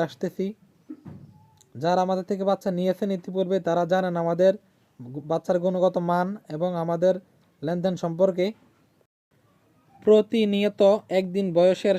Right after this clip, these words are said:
সকল হাঁস মুরগির বাচ্চার দাম এবং মুরগি পালন সম্পর্কে বিভিন্ন তথ্য পেতে আমাদের YouTube চ্যানেলটি সাবস্ক্রাইব করুন এবং পাশে থাকা বেল আইকনটি বাজিয়ে দিন, যেন পরবর্তীতে ভিডিও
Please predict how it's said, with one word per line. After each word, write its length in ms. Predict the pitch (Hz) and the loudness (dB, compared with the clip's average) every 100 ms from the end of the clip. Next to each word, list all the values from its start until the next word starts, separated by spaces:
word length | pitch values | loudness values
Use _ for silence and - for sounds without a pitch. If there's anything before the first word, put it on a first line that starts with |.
| - | -2
সকল 220 | 180 - 175 | 0 2 2
হাঁস 140 | 175 - | 0 -4
মুরগির 320 | 202 196 202 190 | -4 -2 2 2
বাচ্চার 300 | 190 - 190 | 2 0 0
দাম 220 | 165 170 202 - _ _ - | 2 2 0 -6 _ _ -2
এবং 220 | 185 202 190 | 2 2 2
মুরগি 260 | 196 190 202 196 | 0 0 0 2
পালন 220 | 196 196 - | 2 0 -2
সম্পর্কে 360 | 190 175 190 196 180 | -2 0 0 0 -2
বিভিন্ন 280 | 180 196 202 196 | -2 0 -2 0
তথ্য 200 | 180 - 196 | -2 -2 -2
পেতে 260 | 202 190 196 233 _ _ _ _ | -2 0 -2 -4 _ _ _ _
আমাদের 360 | 156 165 185 202 190 | -8 -4 0 0 0
YouTube 280 | 190 202 190 - | -2 -2 -4 -4
চ্যানেলটি 380 | 196 190 180 190 - | 0 0 0 -2 0
সাবস্ক্রাইব 380 | 185 - 196 185 - | -4 0 0 0 2
করুন 220 | 190 202 226 _ _ _ - | 2 2 -4 _ _ _ -4
এবং 240 | 180 185 202 185 | 0 2 0 0
পাশে 240 | 180 - 196 | -2 0 0
থাকা 160 | 202 208 190 | 0 2 2
বেল 120 | 190 | 2
আইকনটি 360 | 185 196 196 196 | 2 0 0 2
বাজিয়ে 300 | 196 185 196 | 2 2 0
দিন, 120 | 180 208 - _ _ - | 0 -2 -6 _ _ -6
যেন 240 | 131 185 196 185 | -2 0 0 2
পরবর্তীতে 520 | 202 196 190 202 196 190 | 2 4 2 -2 -4 -4
ভিডিও 220 | 196 190 | -2 -2